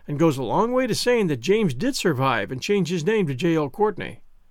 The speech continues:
By the way, also featured in that Courtney family photo are found Frank James and his new bride Annie Ralston. That was the event that brought that family together. And Wood Hite's grave?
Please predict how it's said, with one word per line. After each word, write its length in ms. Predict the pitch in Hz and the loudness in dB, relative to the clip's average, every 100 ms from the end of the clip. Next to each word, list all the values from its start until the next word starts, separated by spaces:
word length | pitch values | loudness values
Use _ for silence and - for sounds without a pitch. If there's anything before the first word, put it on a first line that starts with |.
| - _ - - - - | -20 _ -20 -20 -20 -8
By 140 | 147 151 | -2 2
the 100 | 185 | 4
way, 380 | 233 208 127 - - - | 4 4 0 -6 -20 -12
also 300 | - 156 202 | -6 0 0
featured 320 | - 240 226 | 2 -2 0
in 80 | 190 | 0
that 140 | 175 - | 0 2
Courtney 320 | 214 208 165 | 0 2 0
family 360 | 190 185 160 | 2 2 2
photo 520 | 143 208 214 131 71 - - - | 0 2 2 2 -4 -12 -20 -8
are 100 | 151 | -6
found 320 | - 180 139 | 0 0 0
Frank 300 | - 214 226 | -2 -2 -2
James 420 | 160 165 156 147 - | -2 0 0 -2 -2
and 100 | 190 | -2
his 140 | 156 | 0
new 160 | 160 214 | 0 -2
bride 320 | 170 180 175 | 2 2 2
Annie 240 | 190 175 160 | 2 2 4
Ralston. 480 | 196 226 - 98 - - - _ _ _ - _ _ - - - - | 2 0 -4 -10 -18 -20 -20 _ _ _ -20 _ _ -20 -20 -20 0
That 200 | 190 254 | 4 4
was 140 | 190 | 4
the 100 | 131 | 2
event 280 | 139 143 170 | 0 0 -2
that 100 | 180 | -2
brought 180 | 147 170 | -2 -2
that 180 | 175 143 | -2 -2
family 260 | 175 165 143 | -2 0 0
together. 480 | 139 220 180 - - - _ _ _ _ _ _ _ - | 0 -2 -2 -6 -12 -20 _ _ _ _ _ _ _ -6
And 200 | 170 143 | -2 2
Wood 140 | 165 208 | 6 6
Hite's 280 | 196 214 - | 6 2 -2
grave? 520 | - 147 190 254 | -2 2 2 0